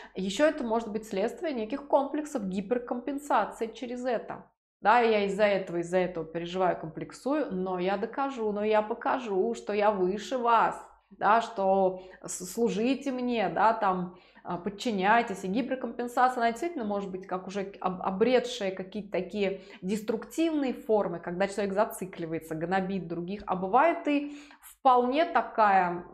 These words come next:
ну, скажем так, ровная и никому вреда не приносящая, да, он хочет,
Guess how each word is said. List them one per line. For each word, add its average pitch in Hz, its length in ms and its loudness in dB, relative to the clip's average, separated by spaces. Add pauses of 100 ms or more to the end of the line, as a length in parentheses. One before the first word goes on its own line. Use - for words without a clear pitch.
ну, 240 520 -6
скажем 226 360 0
так, 220 300 0
ровная 254 720 4
и 233 240 -4
никому 233 440 0
вреда 220 380 2
не 185 120 0
приносящая, 180 800 -4
да, 269 260 4
он 175 180 -2
хочет, - 480 0